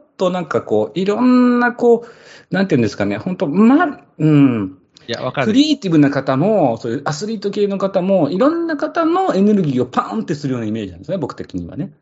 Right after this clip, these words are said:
Speaker 2: あの人いいんじゃないですか、あの、ハイパーメディアクリエイターでしたっけ？なんか、高城剛さんとかってなんかいます？
Speaker 1: わ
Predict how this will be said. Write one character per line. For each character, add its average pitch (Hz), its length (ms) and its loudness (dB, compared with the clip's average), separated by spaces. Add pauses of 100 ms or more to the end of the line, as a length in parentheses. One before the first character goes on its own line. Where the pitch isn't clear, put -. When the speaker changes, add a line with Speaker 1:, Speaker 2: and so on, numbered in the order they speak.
(360)
Speaker 2:
あ 214 160 -4
の 415 140 -8
人 - 160 -6
い 170 40 0
い - 40 2
ん - 20 0
じ 113 80 -4
ゃ - 0 -
な 113 40 -4
い - 20 -6
で - 60 -18
す - 40 -18
か、 113 80 -6
あ 110 40 -4
の、 107 40 -6
ハ - 160 -8
イ 196 80 -6
パ 180 240 -2
ー 170 60 -2
メ 170 140 -4
デ 160 80 -2
ィ 160 60 2
ア 147 80 2
ク 147 140 -6
リ 139 160 -2
エ 131 60 2
イ 113 60 -2
タ 95 100 -10
ー 90 80 -12
で 92 80 -18
し - 80 -20
た 98 60 -16
っ - 20 -16
け？ - 100 -18
な 92 120 -16
ん - 20 -20
か、 107 100 -18
高 156 380 -2
城 131 300 -4
剛 107 40 -10 (200)
さ - 180 -16
ん - 80 -16
と - 60 -20
か - 80 -20
っ - 20 -20
て - 100 -20
な 98 80 -6
ん - 20 -8
か 104 60 -8
い 107 60 -4
ま 107 100 -2
す？ 113 120 -8
Speaker 1:
わ 113 540 -6